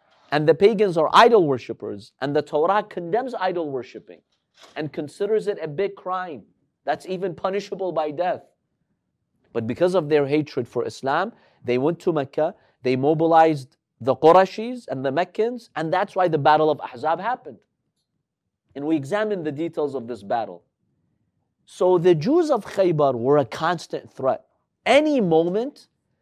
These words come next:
they can collaborate with various tribes, Salaamu Alaikum, and they could make a surprise attack on Medina.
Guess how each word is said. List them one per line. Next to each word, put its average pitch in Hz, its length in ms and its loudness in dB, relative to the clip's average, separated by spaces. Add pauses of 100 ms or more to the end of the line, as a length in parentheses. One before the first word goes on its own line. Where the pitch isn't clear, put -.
(400)
they 160 240 4
can 175 280 -2
collaborate 160 680 4
with 143 220 -4
various 151 400 2
tribes, 147 400 0
Salaamu 117 340 -4
Alaikum, 139 400 -10 (520)
and 160 200 -8
they 226 160 2
could 214 180 -4
make 208 300 -2
a 196 40 -4
surprise 185 460 -4
attack 165 320 -6
on 127 160 -10
Medina. 104 380 -18